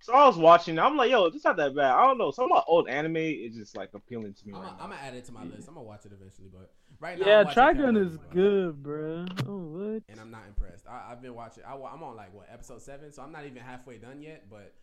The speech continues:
Speaker 2: um, so far
Speaker 3: It's
Speaker 2: I'm not impressed by anything that I've seen. It's cool
Speaker 3: It's
Speaker 2: in some
Speaker 3: 'cause
Speaker 2: senses, you know, like, sometimes,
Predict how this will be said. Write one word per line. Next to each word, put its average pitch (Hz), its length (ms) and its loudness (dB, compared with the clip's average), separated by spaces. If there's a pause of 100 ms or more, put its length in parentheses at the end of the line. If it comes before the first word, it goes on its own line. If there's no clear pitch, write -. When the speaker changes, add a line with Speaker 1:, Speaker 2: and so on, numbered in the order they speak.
(320)
Speaker 2:
um, 104 260 -20
so 147 180 -20
far 139 320 -16
Speaker 3:
It's 185 160 -10
Speaker 2:
I'm 117 40 -20
not 117 140 -20
impressed 107 300 -20
by 98 120 -20
anything 101 280 -20
that 101 180 -20
I've 101 80 -20
seen. 98 320 -20 (300)
It's - 160 -18
cool 196 320 -8
Speaker 3:
It's 214 140 0
Speaker 2:
in - 60 -18
some 339 140 4
Speaker 3:
'cause 269 120 2
Speaker 2:
senses, 147 320 -18
you 139 100 -20
know, 139 180 -20
like, 117 240 -20 (220)
sometimes, 160 400 -18